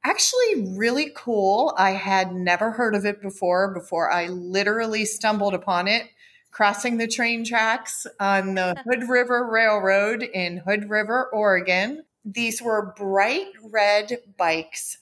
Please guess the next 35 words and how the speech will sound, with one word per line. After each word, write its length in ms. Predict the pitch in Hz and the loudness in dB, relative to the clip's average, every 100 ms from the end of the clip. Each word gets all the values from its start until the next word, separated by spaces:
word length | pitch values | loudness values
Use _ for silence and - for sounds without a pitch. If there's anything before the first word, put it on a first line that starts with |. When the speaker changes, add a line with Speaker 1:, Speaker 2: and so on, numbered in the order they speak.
| - | -2
Speaker 1:
that 300 | 190 175 170 - - _ _ _ - | 2 4 2 -4 -20 _ _ _ -8
sit 420 | - - 370 370 | -4 0 0 0
wide. 640 | 214 214 175 151 165 226 240 | 0 0 2 2 2 0 -4
Imagine 560 | 214 214 202 196 208 196 | -4 -2 -2 -2 -4 -4
straddling, 720 | - 202 185 190 208 208 214 | -2 0 2 2 -2 -4 -2
you 100 | 214 | 0
know, 120 | 202 | 0
you're 220 | 190 180 | 0 -2
riding 440 | 151 156 180 233 247 | 0 2 2 0 -4
the 100 | 254 | -2
rail, 380 | 247 226 185 190 | 2 2 2 -2
so 160 | 190 | -4
it 60 | 170 | -2
has 180 | 180 - | -4 -4
to 100 | 196 | -6
be 120 | 190 | -4
a 80 | 170 | -2
wide 420 | 170 170 202 220 | 0 2 0 0
bike, 480 | 175 165 175 - _ - - - _ _ - | 0 0 -2 -8 _ -20 -20 -20 _ _ -6
Speaker 2:
Uh-huh. 80 | 208 | -4
Speaker 1:
usually 560 | 269 330 320 330 370 370 | 0 0 0 -2 -4 -6
tandem 840 | - - 247 240 247 254 277 277 285 | -8 -6 0 2 2 2 0 0 -2
side 520 | 277 - 214 226 220 | -2 0 0 0 0
by 280 | 220 220 247 | -2 0 -2
side. 680 | - 214 170 160 165 196 196 | -4 -2 0 0 0 -2 -2
Some 300 | - 220 240 | 0 0 0
of 180 | 254 | -2
them 160 | 247 247 | -4 -4
are 80 | 233 | -4
quads 760 | 233 - 285 254 156 - 185 | -8 0 2 4 2 0 -4
and 100 | 190 | -6
they 80 | 185 | -6
carry 300 | 185 208 196 | -2 0 2
four 280 | 196 208 202 | 0 -2 -2
people. 480 | - 247 254 - | -4 -10 -8 -12